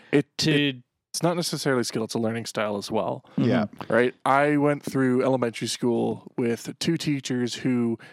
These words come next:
Speaker 1: visual arts were the only, like, were the, you know, the end of all ways to teach. I can't learn that way.
Speaker 3: No.
Speaker 1: And I had, I got in huge trouble with the school.
Speaker 2: Yeah.
Speaker 1: And
Speaker 2: But you
Speaker 1: my
Speaker 2: Sorry, go ahead.
Speaker 1: I was gonna say the, the solution I came, like,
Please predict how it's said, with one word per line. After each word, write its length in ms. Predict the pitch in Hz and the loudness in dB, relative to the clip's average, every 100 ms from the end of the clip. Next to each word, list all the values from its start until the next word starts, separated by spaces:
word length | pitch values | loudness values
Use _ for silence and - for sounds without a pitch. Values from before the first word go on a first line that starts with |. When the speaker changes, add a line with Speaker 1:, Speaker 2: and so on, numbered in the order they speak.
| - | -8
Speaker 1:
visual 420 | 120 135 139 135 - | -2 0 2 2 2
arts 320 | 131 - 139 | 0 -2 -6
were 160 | 131 | -4
the 140 | 117 123 | -2 0
only, 340 | 135 139 135 - | 0 2 -2 -2
like, 280 | 127 120 - | 0 0 0
were 120 | 123 | 0
the, 220 | 117 120 - - | 0 -4 -6 -10
you 80 | 123 | -6
know, 200 | 113 - - - | -6 -8 -16 -2
the 160 | 139 143 | 0 4
end 260 | 160 156 151 | 2 4 2
of 180 | 135 - | 2 4
all 420 | 135 139 139 139 | 4 6 6 4
ways 260 | 131 131 117 | 4 2 0
to 120 | 123 | -6
teach. 480 | - 139 185 - - _ _ _ _ _ _ - | -4 -2 -2 -6 -12 _ _ _ _ _ _ 2
I 140 | 135 147 | 4 4
can't 220 | 151 - | 2 0
learn 140 | 135 | 2
that 120 | 139 120 | 0 -2
way. 160 | 117 - _ - | -4 -8 _ -4
Speaker 3:
No. 280 | 101 98 92 - - | -2 0 -2 -8 -2
Speaker 1:
And 260 | 131 127 120 | 0 2 2
I 560 | 135 127 131 131 131 127 | 2 4 6 6 4 2
had, 440 | 135 127 120 113 - | 0 0 0 -2 0
I 100 | 131 | 2
got 80 | 131 | 0
in 80 | 160 | -2
huge 220 | 156 151 | -4 -2
trouble 260 | 143 123 | -2 -2
with 100 | 123 | -4
the 100 | - | -4
school. 460 | - - 123 123 120 - _ - | -8 -4 -2 -2 -4 -12 _ 0
Speaker 2:
Yeah. 180 | 127 104 _ - | 0 0 _ 0
Speaker 1:
And 280 | 127 120 | 0 2
Speaker 2:
But 160 | 180 170 | 2 4
you 60 | 131 | 4
Speaker 1:
my 100 | 135 - _ _ _ _ - | 2 -4 _ _ _ _ -2
Speaker 2:
Sorry, 160 | 143 - | -2 0
go 140 | 123 | 0
ahead. 100 | 135 - _ | -2 -4 _
Speaker 1:
I 100 | 147 | 2
was 140 | 139 139 | 2 2
gonna 100 | 143 | 0
say 140 | 143 | 2
the, 200 | 127 127 | 2 2
the 160 | 120 185 | 0 -4
solution 300 | - 147 131 | -2 -2 -2
I 120 | 127 | -2
came, 200 | 139 127 - | -2 -6 -4
like, 160 | 123 | -6